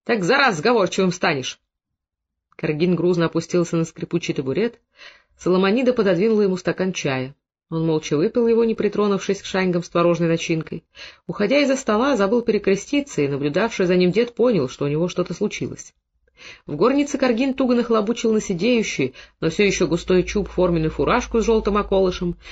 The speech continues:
перетянул наборным ремнем гимнастерку и пошел выполнять предписание из станицы.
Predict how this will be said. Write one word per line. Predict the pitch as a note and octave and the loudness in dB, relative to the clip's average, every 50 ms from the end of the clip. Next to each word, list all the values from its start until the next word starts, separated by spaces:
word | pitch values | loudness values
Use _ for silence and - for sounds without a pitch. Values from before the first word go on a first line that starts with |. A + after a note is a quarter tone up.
| - - - - | -20 -14 -6 -2
перетянул | D3 E3 F#3+ F#3 A#3 B3 D4 D4+ C4+ | 0 0 2 2 2 2 2 2 4
наборным | C4 B3 G#3 A#3+ C4 A#3+ A3+ A3 G#3+ | 2 4 4 4 4 4 4 2 2
ремнем | A3 G#3+ G#3+ A3 G#3 F#3 | 2 2 2 2 2 2
гимнастерку | E3+ D#3 C#3 C3 - - - B3 C#4+ C#4+ C#4 - B3+ | 0 0 0 -2 -4 -2 0 0 0 0 0 0 0
и | A3+ | 0
пошел | - E3 D#3+ - - D4+ D4+ D4 | 2 0 -2 -2 0 -2 0 0
выполнять | C4+ C4+ - G3+ G3 F#3+ G#3+ A#3+ A#3 - | 0 0 0 0 2 2 2 0 -2 -4
предписание | - - - - - C#3 - - D#3+ F3+ F3 D#3+ D#3 D3 - | -6 -8 -6 -6 -6 -8 -6 -4 -2 -2 0 0 -2 -2 -2
из | - - - - | -4 -8 -10 -10
станицы. | - D3 C3+ B2 A#2 A2+ - - - - | -8 -8 -6 -6 -8 -10 -10 -14 -16 -16